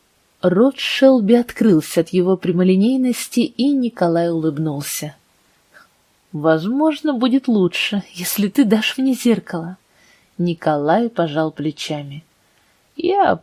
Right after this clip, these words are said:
просто опишу тебя. С ранами над левой бровью и тёмными кругами вокруг глаз ты похожа на енота". Шелби уставилась на него, не веря своим ушам,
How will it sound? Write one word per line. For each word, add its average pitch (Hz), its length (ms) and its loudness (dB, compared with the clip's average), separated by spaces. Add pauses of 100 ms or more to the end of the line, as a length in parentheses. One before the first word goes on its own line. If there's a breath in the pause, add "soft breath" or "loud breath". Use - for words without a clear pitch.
(300)
просто 190 380 2
опишу 156 420 -2
тебя. 120 460 -10 (460 soft breath)
С - 200 -10
ранами 233 600 2
над 180 280 2
левой 196 300 2
бровью 156 640 -2
и 196 200 -4
тёмными 180 460 2
кругами 165 480 0
вокруг 151 400 -2
глаз 226 720 0
ты 349 320 0
похожа 165 580 -4
на 135 200 -10
енота". 117 500 -10 (640 soft breath)
Шелби 269 520 2
уставилась 214 680 0
на 208 60 2
него, 202 460 2
не 233 180 2
веря 240 240 2
своим 214 400 -2
ушам, 170 560 0